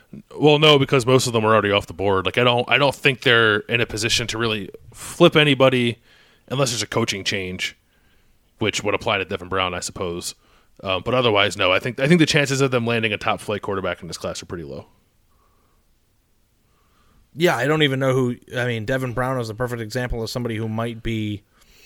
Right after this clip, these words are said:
Speaker 2: you know, available. But
Speaker 1: I think he's your best shot, but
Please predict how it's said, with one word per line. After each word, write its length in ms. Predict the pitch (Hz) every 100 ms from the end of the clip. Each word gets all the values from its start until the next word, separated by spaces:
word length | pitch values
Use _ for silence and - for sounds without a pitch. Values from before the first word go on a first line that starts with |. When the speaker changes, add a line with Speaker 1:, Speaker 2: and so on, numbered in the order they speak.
| _ _ _ -
Speaker 2:
you 80 |
know, 160 | 123 113
available. 560 | 107 120 156 101 92 101
But 140 | 101
Speaker 1:
I 40 |
think 140 | 151 147
he's 120 | 151
your 80 | 120
best 160 | 104 -
shot, 340 | 101 87 - _ -
but 220 | 95 87